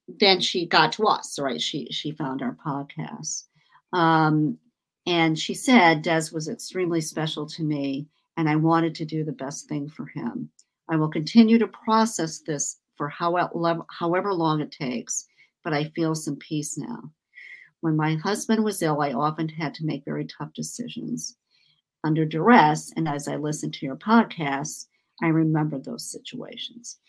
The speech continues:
So she has been able to collect, it sounds like, all of these grieving feelings, but channeling them into trying to, to create some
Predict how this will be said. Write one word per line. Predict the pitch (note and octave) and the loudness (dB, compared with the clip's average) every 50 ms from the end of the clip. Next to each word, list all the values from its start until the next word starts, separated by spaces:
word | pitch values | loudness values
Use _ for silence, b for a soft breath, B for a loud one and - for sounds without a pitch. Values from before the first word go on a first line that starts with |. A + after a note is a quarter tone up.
| B B B B B B | B B B B B B
So | - - - G#3+ F#3+ F3+ | -4 0 2 4 4 4
she | F3+ - - - B3+ C#4 | 2 2 2 2 4 4
has | C4+ A#3+ C#4+ D4 B3 - | 4 4 4 2 0 0
been | - A3 F#3+ - - - | -2 -4 -4 -4 -4 -2
able | F#3+ F#3 G3 G#3 G#3 G3 G3 F#3 E3+ E3 D#3 C#3+ - - - - - - | 0 2 2 2 0 0 0 2 2 2 2 0 -4 -8 -12 -12 -12 -10
to | F#3 F3 E3+ E3+ E3 D#3 D#3 D#3 - | -6 -2 -2 0 0 0 -2 -4 -6
collect, | - - - G#3 F#3 F#3 F#3 F#3+ F3+ D3+ C#3 D#3 D#3 _ - - - - - - _ _ _ | -12 -8 -2 0 0 2 2 2 2 2 0 -2 -6 _ -18 -14 -10 -8 -8 -10 _ _ _
it | - - | -20 -16
sounds | - - - E3 - - A#3+ - - - - _ - | -12 -10 -8 -8 -8 -6 -6 -8 -8 -10 -14 _ -14
like, | - - - - - - - - _ B B B B B B B - | -14 -12 -12 -14 -14 -14 -18 -20 _ B B B B B B B -4
all | F#3 F3+ F3 F3 F3+ F3 F3+ - - | -2 0 2 2 2 2 0 -2 -4
of | E3+ E3 D3+ D#3 D#3 | -4 -4 -4 -6 -6
these | - D#3 D3+ C#3+ - - | -6 -4 -4 -4 -6 -8
grieving | - - F3 E3+ E3+ D#3+ E3 D#3 D#3 | -6 -4 -2 -2 -2 0 0 -2 -2
feelings, | D#3 - - - A#3 A#3 A#3 A3 F#3+ D#3+ D3+ D3 C#3+ C#3 D3 D3 - B B B B B | -2 -4 -2 4 8 8 8 8 8 4 0 0 -2 -2 -4 -4 -6 B B B B B
but | - D#3+ D#3 | -6 -4 -2
channeling | - - - F#3+ F#3 F#3 F#3+ G3 G3 F#3+ F3+ F3 D#3 D3 D3 D3 D3+ | -2 -2 0 0 0 2 2 2 2 2 0 0 0 -2 -2 -6 -6
them | D#3 D3+ D3+ - - - - - E3 E3 _ _ _ _ _ _ _ _ _ _ - | -8 -10 -10 -10 -8 -8 -8 -8 -10 -12 _ _ _ _ _ _ _ _ _ _ -4
into | F3+ E3 D#3 - E3+ D#3 | -2 -2 -2 -2 -6 -6
trying | D#3 - - - F#3 F3+ F3 F3 F3 F3 E3 | -6 -8 -6 -4 -4 -2 -2 -2 -2 -2 -4
to, | - - - E3+ D#3+ D#3 D3 - - _ _ _ _ - - - _ _ - - - | -4 -4 -4 -2 -2 -2 -2 -4 -8 _ _ _ _ -20 -20 -20 _ _ -14 -14 -10
to | - E3+ D#3+ D#3 D#3 D#3 | -4 -2 0 0 0 -2
create | - - - - F3 F3 F3+ F3 F3 E3+ - - | -6 -12 -10 -8 -6 -4 0 0 0 0 -2 -4
some | - - E3 D3+ | -6 -4 -4 -4